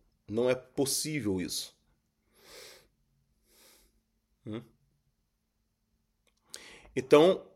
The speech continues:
o que que é esse objeto? É possível criar uma narrativa com um quadrado redondo?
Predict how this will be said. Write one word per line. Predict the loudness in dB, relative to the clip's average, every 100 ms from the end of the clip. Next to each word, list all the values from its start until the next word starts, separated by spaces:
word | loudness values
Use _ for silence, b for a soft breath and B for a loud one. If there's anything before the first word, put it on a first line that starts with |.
| _ -2
o | 0
que | 0
que | 0 8 10
é | 10 6
esse | 2 4 4
objeto? | 2 0 2 4 4 0 -6
É |
possível | -6 -4 -4 -2 0 0 0 0 0
criar | 0 4 6 6
uma | 4 2
narrativa | 2 0 -2 -4 -2 0
com | -2 0 0 0 0
um | -4 -4
quadrado | -2 2 2 4 2 2
redondo? | 0 -2 -2 -2 -4